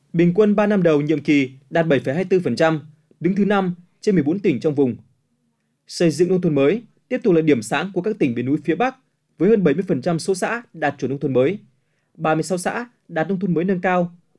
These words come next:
mười một xã đạt chuẩn nông thôn mới kiểu mẫu. Chín đơn vị hành chính cấp huyện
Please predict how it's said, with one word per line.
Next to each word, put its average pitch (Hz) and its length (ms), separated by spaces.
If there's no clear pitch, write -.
mười 147 100
một 135 100
xã 196 300
đạt 156 200
chuẩn 143 120
nông 156 100
thôn 160 140
mới 147 140
kiểu 139 140
mẫu. 135 300
Chín 170 220
đơn 202 120
vị 185 120
hành 151 180
chính 165 220
cấp 247 140
huyện 175 220